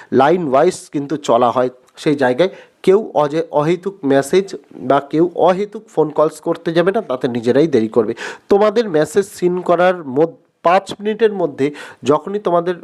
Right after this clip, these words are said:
WhatsApp-এ দেখবে ব্লু টিক হয়ে গেছে, তার পাঁচ মিনিটের মধ্যেই নোটস পেয়ে যাবে। কেউ ফোন করতে যেও না, নোটস যে হান্ড্রেড পার্সেন্ট পাবে এতে কোনো ভুল নেই, এইটুকু তোমরা নিশ্চিন্ত থাকতে পারো।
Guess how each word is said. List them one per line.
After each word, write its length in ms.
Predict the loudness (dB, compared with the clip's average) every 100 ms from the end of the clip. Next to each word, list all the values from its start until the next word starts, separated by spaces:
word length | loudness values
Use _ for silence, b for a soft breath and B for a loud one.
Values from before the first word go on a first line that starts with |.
| -2
WhatsApp-এ 400 | -2 0 -4 -2
দেখবে 240 | -4 -2 -2
ব্লু 240 | 2 2
টিক 220 | 2 -4
হয়ে 260 | 2 2 4
গেছে, 300 | 2 -2 -10 -12 _ -4
তার 100 | 0
পাঁচ 280 | 0 2
মিনিটের 300 | 2 2 0
মধ্যেই 300 | -6 -4 -4
নোটস 300 | 0 -2 -2
পেয়ে 180 | 0 2
যাবে। 200 | 4 2 -2 B B
কেউ 100 | 0
ফোন 300 | 2 2 0
করতে 300 | 0 0 0
যেও 180 | 2 2
না, 120 | 2
নোটস 420 | 2 2 2 0
যে 100 | -2
হান্ড্রেড 380 | -2 -2 -4 0
পার্সেন্ট 360 | -2 0 -2 2
পাবে 220 | 0 0 -12 b b -2
এতে 220 | -2 -2
কোনো 300 | -4 -2 -2
ভুল 240 | -2 0
নেই, 260 | 2 2 0 B B -2
এইটুকু 300 | -2 -2 -2
তোমরা 300 | 0 0 0
নিশ্চিন্ত 520 | -2 -4 -2 0 0
থাকতে 460 | -2 -8 -6 -4
পারো। 220 | 0 0